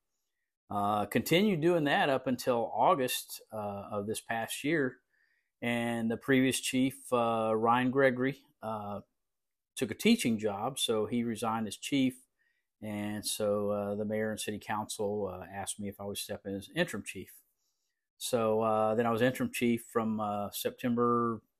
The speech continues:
fifth, I believe, is when they, uh, voted me in. And then, uh, this past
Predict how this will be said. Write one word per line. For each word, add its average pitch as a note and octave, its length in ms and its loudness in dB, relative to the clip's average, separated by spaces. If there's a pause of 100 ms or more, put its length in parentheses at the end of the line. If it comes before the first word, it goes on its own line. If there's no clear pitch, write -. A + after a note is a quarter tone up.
(140)
fifth, C#3 260 0
I C3+ 80 0
believe, C3+ 400 0
is A#2+ 140 -6
when B2+ 100 0
they, A#2 300 0
uh, A2 320 -2 (120)
voted A#2+ 300 4
me B2 160 0
in. A2 160 -8 (920)
And G#2 200 -2
then, G#2 200 -2
uh, G#2 140 -2
this G2+ 160 -4
past - 560 -4